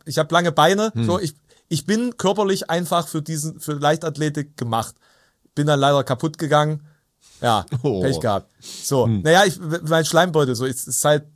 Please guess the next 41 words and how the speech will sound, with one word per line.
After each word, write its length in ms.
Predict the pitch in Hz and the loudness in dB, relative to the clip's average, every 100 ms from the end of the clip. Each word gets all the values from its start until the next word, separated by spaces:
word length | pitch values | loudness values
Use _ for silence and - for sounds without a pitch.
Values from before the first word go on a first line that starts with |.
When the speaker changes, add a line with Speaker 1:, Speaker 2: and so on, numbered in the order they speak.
| - | -6
Speaker 1:
Kacke. 300 | 139 123 98 | -4 -4 -6
Speaker 2:
Hm. 200 | 98 82 | -6 -8
Speaker 1:
So, 220 | - 120 101 - _ _ - | -4 -4 -4 -10 _ _ -4
ähm, 260 | 147 143 135 _ | 0 0 -2 _
für 200 | - 175 | -2 0
Bodenturnen 600 | - 190 254 233 185 202 | 4 4 4 2 0 2
war 100 | 175 160 | 4 4
ich 60 | |
völlig 300 | - 208 302 262 | 4 4 4 2
unterlegen. 580 | 220 214 208 226 147 - | 2 4 4 2 -2 -6
Es 140 | 147 | -4
ist 200 | 190 175 | 0 2
v-, 60 | 220 | 2
also 260 | 208 - 175 | 2 0 -4
v-, 140 | 196 | -2
völlig, 340 | 220 247 311 - - | 4 4 4 -2 0
alles, 260 | 214 254 | 4 4
was 160 | 254 233 | 2 0
mit 160 | 233 226 | -2 -2
Geräten 320 | 220 220 247 | 0 2 0
zu 140 | - | -4
tun 160 | - 226 | -2 0
hat, 140 | 226 | 0
völlig 300 | - 233 254 - | 0 2 2 2
ver-, 220 | 208 - | -2 -2
ver-, 180 | - 208 - | -8 -14 -10
kompletter 360 | - 185 208 220 | -4 -2 0 0
Versager. 480 | - 185 180 185 127 - | 0 2 4 4 0 -2
Speaker 2:
Hm. 180 | 110 | -2
Speaker 1:
Ja, 200 | 101 151 175 - - | 0 0 -2 -12 2
ähm, 320 | 151 160 160 156 _ _ - | 4 4 0 -10 _ _ 0
dann, 280 | 170 190 190 | 2 2 2
dann 300 | 180 170 147 | 0 0 2
Volleyball, 500 | 175 208 226 226 208 | 2 2 2 2 2
wie, 100 | 202 175 | -4 -6
wie 120 | 170 | -4
wir's 140 | 170 156 | -4 -2
vorhin 220 | 190 196 | -2 0
hatten, 280 | 202 233 240 | -2 -2 -6
Speaker 2:
Hm. 120 | 107 | -4
Speaker 1:
super. 560 | 107 101 175 190 262 | 0 0 0 4 4